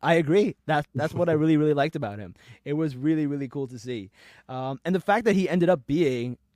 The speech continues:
Speaker 1: a scammer, though, is he a scammer? It's kinda like yes and no, 'cause he did come up with the loom, but the loom was fake.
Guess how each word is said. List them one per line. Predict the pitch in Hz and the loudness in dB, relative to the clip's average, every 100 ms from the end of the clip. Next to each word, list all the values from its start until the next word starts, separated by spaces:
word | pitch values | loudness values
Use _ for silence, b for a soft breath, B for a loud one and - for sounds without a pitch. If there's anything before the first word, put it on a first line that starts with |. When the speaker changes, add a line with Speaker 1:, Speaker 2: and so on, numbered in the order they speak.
| _ - | _ -6
Speaker 1:
a | |
scammer, | 156 - 160 180 113 98 - b b b | -4 -2 0 0 -4 -8 -14 b b b
though, | - 113 180 240 196 196 185 _ _ _ _ _ | -14 2 4 6 2 2 -2 _ _ _ _ _
is | - 247 | -6 -4
he | 262 208 | -4 -6
a | |
scammer? | - 147 110 98 95 165 | -6 -12 -12 -14 -8 -6
It's | 190 | -4
kinda | - 202 277 | 0 2 2
like | 262 185 170 - _ _ _ _ _ | 6 6 4 0 _ _ _ _ _
yes | 127 113 160 202 - - | -14 -2 2 2 0 -10
and | 139 151 160 151 | -4 0 0 0
no, | 135 147 107 98 - b b b | 2 0 0 -6 -14 b b b
'cause | 165 160 156 - _ _ _ _ _ | 2 4 0 -4 _ _ _ _ _
he | - 180 | -4 0
did | 185 - | 2 4
come | 226 | 4
up | 214 185 | 4 2
with | - | 0
the | |
loom, | 151 156 185 123 120 170 - _ _ _ _ _ _ _ _ _ _ | 2 4 4 4 -2 -6 -12 _ _ _ _ _ _ _ _ _ _
but | 139 190 | -2 0
the | |
loom | 170 190 214 | 2 4 4
was | 190 - | 4 2
fake. | - 233 123 _ | 2 2 2 _